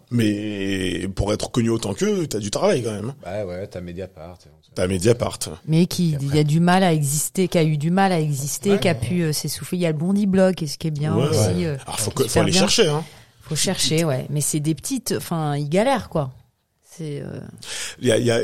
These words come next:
Speaker 1: c'est ça aussi le souci du, entre guillemets, du citoyen, c'est qu'il y a le, on, je sais plus qui disait ça, c'est que c'est pas dans la démocratie, c'est pas un homme, une voix. Normalement, c'est un homme informé, éclairé, une voix. Euh, et ce que ça, sous-entendu, informé, donc qui a, qui a,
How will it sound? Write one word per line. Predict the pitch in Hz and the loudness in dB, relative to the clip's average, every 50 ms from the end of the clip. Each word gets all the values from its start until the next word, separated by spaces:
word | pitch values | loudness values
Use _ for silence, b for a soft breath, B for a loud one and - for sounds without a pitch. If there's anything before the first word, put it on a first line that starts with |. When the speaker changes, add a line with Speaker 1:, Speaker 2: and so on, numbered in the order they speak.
| 139 123 | 0 -2
Speaker 1:
c'est | 113 120 104 | -4 -4 -2
ça | - 113 | -2 0
aussi | 107 98 - - 104 | 0 0 -2 -4 -4
le | 95 | -6
souci | - - 107 - - 104 | -6 -6 -6 -6 -6 -8
du, | 95 92 98 95 92 92 | -8 -10 -12 -10 -8 -8
entre | 87 85 - - | -8 -8 -8 -6
guillemets, | - 98 92 | -2 -2 -2
du | 85 85 87 | 0 0 -2
citoyen, | - - 95 - - 117 127 143 147 | -2 -2 -2 0 2 4 6 6 4
c'est | - - 110 | 2 2 -2
qu'il | - - 98 | -4 -2 0
y | 95 | 0
a | 95 | 0
le, | 101 104 104 104 107 87 65 - | 0 0 -2 -2 -2 -4 -4 -4
on, | 101 101 98 92 90 | -2 -2 -2 -4 -4
je | 85 | -6
sais | 90 - - - | -6 -6 -8 -8
plus | - - - 113 | -10 -14 -14 -12
qui | - - 117 | -12 -12 -10
disait | 98 101 104 104 107 | -10 -6 -2 -2 -2
ça, | 101 - 143 147 | 0 0 0 0
c'est | 143 - - 98 | -2 -2 -4 -4
que | - 107 92 - B B B B B B B | -4 -4 -4 -6 B B B B B B B
c'est | - - - | -6 -4 -2
pas | - 131 127 123 | 0 2 2 2
dans | 113 107 104 | 2 2 2
la | 101 101 98 | 2 0 0
démocratie, | - 120 110 101 98 98 101 - 151 | 0 -2 -2 -2 -2 -2 -2 -2 -2
c'est | - - | -2 -2
pas | - - - | -2 -4 -2
un | - 113 113 131 | 0 2 4 4
homme, | 127 120 113 - | 4 2 2 0
une | 127 117 113 | -2 -2 0
voix. | 95 107 101 | 2 2 2
Normalement, | 90 90 98 107 131 | 2 2 2 2 2
c'est | 131 - 104 | 0 0 0
un | 101 107 | 2 2
homme | 113 104 - - - | 2 2 0 -2 -4
informé, | - 135 127 - - 117 107 113 123 123 113 - - - - | -2 -2 0 2 2 2 4 4 4 4 4 2 -2 -6 -6
éclairé, | 127 123 - - 117 107 117 143 156 - - - | -6 -4 -2 0 2 2 2 2 0 -2 -2 -2
une | 120 113 107 | 0 0 0
voix. | 92 101 98 87 - - B B B B B B B B B B - | 0 -2 -4 -6 -8 -10 B B B B B B B B B B -2
Euh, | 98 85 85 85 82 82 80 85 90 | -2 0 0 0 0 0 0 0 0
et | 107 95 | -2 -2
ce | - - 87 | -2 -4 -4
que | - - | -4 -2
ça, | 95 87 - - - - - | -2 -2 -2 -4 -6 -6 -4
sous-entendu, | - - - - 107 95 - 98 92 104 151 - | -4 -4 -2 0 0 0 2 2 2 2 0 -2
informé, | - 98 - - - 90 92 98 101 120 117 | -2 -4 -4 -2 -2 0 2 4 4 4 4
donc | 98 92 82 - | 4 2 -2 -2
qui | - 87 | -4 -4
a, | 80 90 92 90 92 90 | -2 -2 -4 -4 -4 -6
qui | - - | -4 -4
a, | 92 | -4